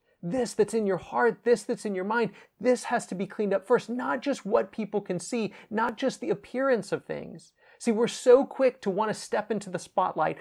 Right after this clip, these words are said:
We're so quick to want to teach. We're so quick to want to lead,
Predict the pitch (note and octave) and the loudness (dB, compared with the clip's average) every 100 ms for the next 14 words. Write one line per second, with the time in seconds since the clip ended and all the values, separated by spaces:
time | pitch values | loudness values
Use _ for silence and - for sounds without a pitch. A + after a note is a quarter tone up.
0 | - - - - B3+ C4 - C4 - A3 | -8 -6 -6 2 6 6 6 4 4 0
1 | F#3+ F3+ - - G#3 - F3 - A3 A3+ | -2 -2 -4 -4 -4 -4 -8 -4 0 2
2 | - A#3+ A3+ - G3+ F3+ E3+ D#3 A3+ A3+ | 2 0 0 -2 -2 -2 -4 -4 -2 -2